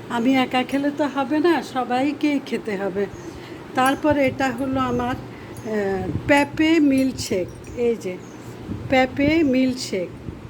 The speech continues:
খাবারের পরে খাওয়ার জন্য এটা আমি করেছি। তো এখানে আমার আছে পেঁয়াজ বেরেস্তা, আহ, এখানে আছে আমার দেশি শসা, প্লাস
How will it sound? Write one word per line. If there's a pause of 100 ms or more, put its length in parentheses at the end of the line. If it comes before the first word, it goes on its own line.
(300)
খাবারের
পরে (640)
খাওয়ার (120)
জন্য (380)
এটা
আমি
করেছি। (760)
তো
এখানে
আমার
আছে (120)
পেঁয়াজ
বেরেস্তা,
আহ, (1200)
এখানে
আছে
আমার (200)
দেশি
শসা, (600)
প্লাস